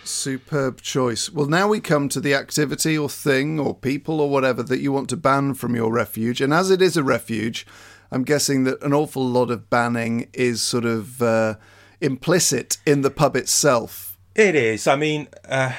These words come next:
Speaker 2: right. I mean, a lot of things ought to be taken as read. In Brighton, you, you often see signs saying,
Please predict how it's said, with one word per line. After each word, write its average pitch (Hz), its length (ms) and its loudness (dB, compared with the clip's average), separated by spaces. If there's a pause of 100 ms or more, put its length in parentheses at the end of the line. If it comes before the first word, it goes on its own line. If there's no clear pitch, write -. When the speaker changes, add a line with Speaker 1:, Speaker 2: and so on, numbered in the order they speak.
(180)
Speaker 2:
right. 104 400 -2 (500)
I 143 80 4
mean, 151 220 -2
a 151 80 2
lot 190 160 4
of 170 80 -4
things 139 180 -2
ought 143 60 2
to 120 60 -4
be 117 80 -6
taken 127 240 0
as 117 120 -4
read. 117 220 2
In 165 140 0
Brighton, 165 540 0
you, 127 240 -6
you 131 160 -2
often 143 240 -2
see 131 200 -8
signs 120 500 0
saying, 113 460 -2